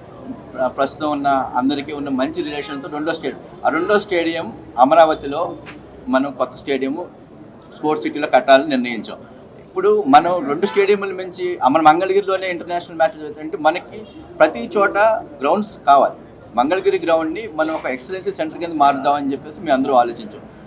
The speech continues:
అక్కడ ఒక యాభై రూములు కట్టి, so అది మన ఇంటర్నేషనల్ స్టేడియంగా మార్చడానికి ఇదివరకు ఉన్న ప్లాన్ ప్రకారం సరిపోదు. కానీ ఇప్పుడు కొత్త ఇంటర్నేషనల్ స్టేడియం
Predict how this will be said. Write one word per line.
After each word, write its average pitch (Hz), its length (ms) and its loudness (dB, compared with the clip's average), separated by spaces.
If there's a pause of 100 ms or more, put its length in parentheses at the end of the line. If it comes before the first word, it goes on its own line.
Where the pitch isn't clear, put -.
అక్కడ 175 160 2
ఒక 165 160 -2
యాభై 165 300 8
రూములు 175 300 -2
కట్టి, 147 420 0 (320)
so 190 60 4
అది 180 280 8
మన 190 140 2
ఇంటర్నేషనల్ 196 560 -2
స్టేడియంగా 185 480 0
మార్చడానికి 170 760 4 (340)
ఇదివరకు 185 400 4
ఉన్న 202 160 2
ప్లాన్ 180 380 4
ప్రకారం 185 320 0
సరిపోదు. 156 580 -4
కానీ 180 140 6
ఇప్పుడు 202 160 -10
కొత్త 170 200 -2
ఇంటర్నేషనల్ 190 420 -6
స్టేడియం 180 420 -8